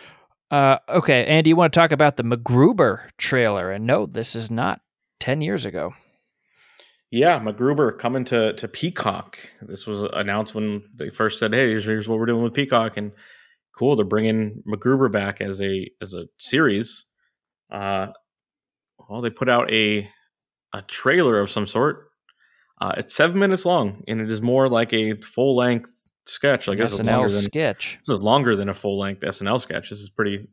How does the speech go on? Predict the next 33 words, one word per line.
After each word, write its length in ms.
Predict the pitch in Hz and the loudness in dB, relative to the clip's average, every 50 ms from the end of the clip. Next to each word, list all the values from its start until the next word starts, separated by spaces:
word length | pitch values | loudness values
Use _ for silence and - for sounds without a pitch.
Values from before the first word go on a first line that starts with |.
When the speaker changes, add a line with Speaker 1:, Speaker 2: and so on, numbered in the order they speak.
| - | -12
Speaker 2:
long 320 | 101 104 101 107 104 104 104 | -6 -2 -2 -2 -2 -2 -4
little 140 | 98 98 101 | -6 -6 -6
segment 320 | - 110 110 117 113 104 101 | -2 -2 -2 -2 -2 -6 -4
here, 240 | 101 101 104 104 - - - _ _ _ _ | -4 -4 -4 -6 -10 -20 -20 _ _ _ _
and, 220 | - - 98 101 | -6 -6 -2 0
uh, 140 | 104 104 101 117 | 0 0 2 0
it's 140 | 127 - | 0 0
hilarious. 600 | - 135 135 131 110 101 95 95 95 - - - | 2 4 4 6 4 4 0 -2 -6 -8 -12 -12
Uh, 220 | - - 92 92 82 | -10 -12 -10 -10 -10
so, 380 | - - 101 98 98 98 95 _ _ - _ _ _ _ _ - | -8 -6 -6 -4 -4 -6 -8 _ _ -20 _ _ _ _ _ -8
uh, 80 | 90 | -6
MacGruber 540 | 95 101 104 107 120 131 131 131 139 131 123 78 | -4 -4 -2 2 4 4 6 6 6 4 6 4
actually, 460 | 90 117 - - - 131 123 120 117 | 2 0 0 -2 0 2 2 4 4
uh, 260 | 117 113 113 110 - - - - _ _ _ _ - | 4 4 4 2 2 -2 -8 -20 _ _ _ _ -6
after 280 | - 110 - - 127 107 | -4 -4 -2 -2 -4 -2
he 160 | 107 107 98 | -2 -4 -6
killed, 560 | - - - - 117 113 120 123 117 117 113 _ _ _ _ _ _ _ _ _ _ | -6 -6 0 2 2 4 4 2 0 -4 -12 _ _ _ _ _ _ _ _ _ _
uh, 280 | 101 98 92 92 92 - - _ _ _ _ - | -8 -6 -6 -4 -6 -8 -10 _ _ _ _ -10
Kunth 440 | - - 170 190 196 - - - 80 - _ _ - - | -4 2 2 2 2 0 -6 -16 -20 -20 _ _ -4 -4
at 120 | 120 - | -2 0
the 80 | 131 127 | 2 0
end 120 | 123 123 | 2 2
of 100 | 123 117 | 2 2
the 180 | 120 120 117 113 | 2 2 2 2
first 280 | - 127 123 117 - 127 | 2 2 0 0 0 -4
movie, 260 | 123 127 143 147 131 139 - | -2 -2 -2 -4 -8 -8 -4
or 120 | - 104 | -4 -4
the 140 | 95 98 104 | -2 -2 -2
end 80 | 101 104 | 0 0
of 40 | 101 | 0
the 40 | 98 | 0
movie 160 | 101 101 101 101 | 0 0 0 2
there, 220 | 104 110 120 120 | 0 0 -2 -2